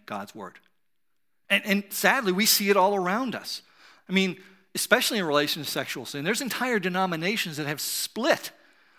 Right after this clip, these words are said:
over issues associated with sexual sin. There's entire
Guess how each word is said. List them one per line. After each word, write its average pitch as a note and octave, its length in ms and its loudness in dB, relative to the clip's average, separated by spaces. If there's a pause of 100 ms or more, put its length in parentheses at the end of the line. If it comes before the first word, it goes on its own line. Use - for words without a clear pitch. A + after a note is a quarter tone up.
over D#3+ 340 2
issues A#3 540 2
associated F3+ 640 0
with E3 120 -4
sexual D3 440 -4
sin. B2+ 240 -10 (680)
There's F#3+ 180 4
entire G#3+ 640 2